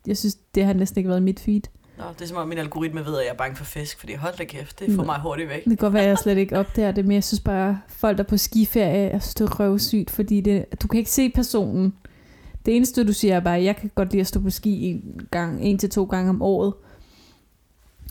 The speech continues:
Speaker 1: Og du kan ikke se noget, og alle har det. Der var sådan en periode, hvor alle bare skulle vise, de var på skiferie eller et eller andet, ikke?
Speaker 2: Ja.
Speaker 1: Altså, det er ligesom at sige, "Det er min hobby."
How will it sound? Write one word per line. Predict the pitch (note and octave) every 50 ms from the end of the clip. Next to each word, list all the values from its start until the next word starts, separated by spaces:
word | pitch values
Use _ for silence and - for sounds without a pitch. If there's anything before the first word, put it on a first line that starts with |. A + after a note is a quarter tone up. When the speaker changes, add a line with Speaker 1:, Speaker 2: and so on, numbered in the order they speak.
| - - - - - _ _ _ _ _ _ -
Speaker 1:
Og | G#3+
du | A3
kan | G#3 - G#3+
ikke | G3+ G3 -
se | - - A#3+ B3+ B3+ C4
noget, | A#3+ A3+ G#3 G3+ G#3+ G#3+
og | G#3 G#3+ - - _ _
alle | - A#3 G#3+ A3 A3+ B3 C4 C4+
har | A#3+ A#3+ A#3 G#3 G3+ -
det. | G#3+ A3+ A3 - -
Der | A#3
var | A3 A3 G#3+
sådan | - - A#3
en | G#3+
periode, | - B3 A#3+ B3+ B3+
hvor | B3 C4+
alle | C4+ - - A3+ A3+ A#3 A#3+
bare | A#3 A3 A3
skulle | G#3+ - - A3
vise, | G#3+ A3 A3 G#3 - -
de | A3 G#3
var | G#3 G3+
på | G3 - A3
skiferie | G#3+ - - A3 G#3+ G3+ - A3+ G#3 F#3 F#3 F#3+ F#3
eller | F#3 F#3 F#3
et | F#3
eller | F#3 F#3+ F#3+ F#3
andet, | F3+ F#3 F#3 G#3+ A#3+
ikke? | C4 B3+ - -
Speaker 2:
Ja. | F#3+ G3 F3 - - - - - -
Speaker 1:
Altså, | A#3 G3+ A3 A3
det | G#3
er | G#3+
ligesom | G#3+ A#3 - B3+ A#3+ A#3
at | A3 G#3+
sige, | - - G#3+ G3+ G3+ G3+ G3 - - - _ _ - _ _ - - -
"Det | G#3+
er | G#3
min | G#3 F#3
hobby." | F#3 F#3 F3+ F3 G#3 G#3